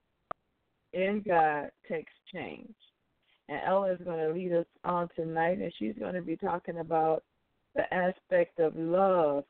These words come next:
and the change that takes place in our lives as we progress in God. So at this time, I'm gonna ask you all to call a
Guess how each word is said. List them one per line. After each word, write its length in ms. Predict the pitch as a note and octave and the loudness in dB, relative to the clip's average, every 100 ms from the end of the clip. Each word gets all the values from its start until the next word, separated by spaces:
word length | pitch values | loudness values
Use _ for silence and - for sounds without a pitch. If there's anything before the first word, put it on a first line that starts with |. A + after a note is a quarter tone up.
| - | -6
and 220 | D3+ D3+ | -6 -2
the 120 | D3 - | -4 -4
change 320 | F3 D#3 D3+ - | -10 -8 -8 -6
that 220 | - F3 - | -2 -2 -2
takes 240 | D#3+ - _ | -8 -8 _
place 200 | E3 E3 - | -4 -4 -4
in 140 | D#3+ | -8
our 200 | D#3 D#3 | -4 -2
lives 480 | F#3+ - - - - _ _ _ _ | 0 0 0 -4 -8 _ _ _ _
as 140 | - F3 | -2 0
we 180 | E3 D3+ | -2 -2
progress 500 | E3 D3+ D3 D3 D3 | 0 0 2 0 -2
in 200 | D3 C#3+ C#3+ | -6 -6 -4
God. 320 | C#3+ - - _ _ _ _ _ _ F3+ | -4 -4 -8 _ _ _ _ _ _ 0
So 280 | G3 E4+ - | 2 0 0
at 160 | D3+ - | 0 0
this 180 | E3+ - | -4 -2
time, 380 | F3+ F#3 A3+ E4 _ _ _ _ _ - | 0 0 0 -4 _ _ _ _ _ -6
I'm 160 | F3+ | -2
gonna 160 | F#3+ F3+ | 2 2
ask 400 | D#3+ F3 G3 - | 4 4 4 2
you 160 | G#3 G3+ | 2 4
all 220 | G3 G3 - | 4 2 0
to 360 | F3+ E3 D#3+ - _ _ - | 0 0 -2 -12 _ _ -2
call 240 | - | 0
a 60 | A#3+ | 0